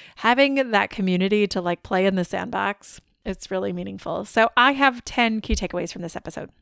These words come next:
Number one, I was hearing about people not just claiming their golden years, but their best years with financial independence. The tribe of people who were relatable, that's what kept me going. The disheartening reality was that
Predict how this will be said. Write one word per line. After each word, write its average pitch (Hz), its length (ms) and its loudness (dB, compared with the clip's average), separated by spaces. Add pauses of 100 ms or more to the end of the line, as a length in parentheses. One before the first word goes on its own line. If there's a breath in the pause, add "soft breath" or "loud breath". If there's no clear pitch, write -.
(280)
Number 220 180 4
one, 180 260 2 (460 loud breath)
I 220 100 6
was 254 120 4
hearing 320 260 2
about 277 160 6
people 214 240 0
not 196 160 0
just - 180 -4
claiming 277 360 0
their 180 100 0
golden 170 320 -2
years, 170 480 -4
but 202 220 0
their 233 100 4
best 269 380 0
years - 280 -8
with 185 120 -4
financial 175 420 -2
independence. 175 560 -6 (400 loud breath)
The - 80 -2
tribe 247 260 4
of 285 120 0
people 220 460 2
who 214 100 -4
were 190 140 -2
relatable, 247 800 2 (100)
that's 254 260 0
what 247 80 0
kept - 160 -4
me - 80 -6
going. - 320 -10 (260)
The 226 100 2
disheartening 277 520 4
reality 226 440 4
was 202 260 0
that 208 300 2